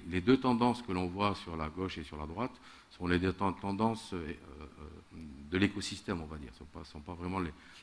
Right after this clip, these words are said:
les tendances écologiques. Donc, il y a un certain nombre de, de, de tendances socio-économiques et géopolitiques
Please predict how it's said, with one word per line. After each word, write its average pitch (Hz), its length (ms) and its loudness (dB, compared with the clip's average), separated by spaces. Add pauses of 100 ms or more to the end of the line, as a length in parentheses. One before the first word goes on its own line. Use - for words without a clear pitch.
les 85 60 -10
tendances 90 360 -4
écologiques. 82 500 -6
Donc, 85 140 -10
il - 40 -2
y - 20 6
a 101 40 6
un 98 40 4
certain 120 300 2
nombre 117 260 4
de, 90 160 2 (480)
de, 87 160 0
de 85 160 -2
tendances 110 640 6 (100)
socio-économiques 98 920 0
et 85 60 -2
géopolitiques 82 640 0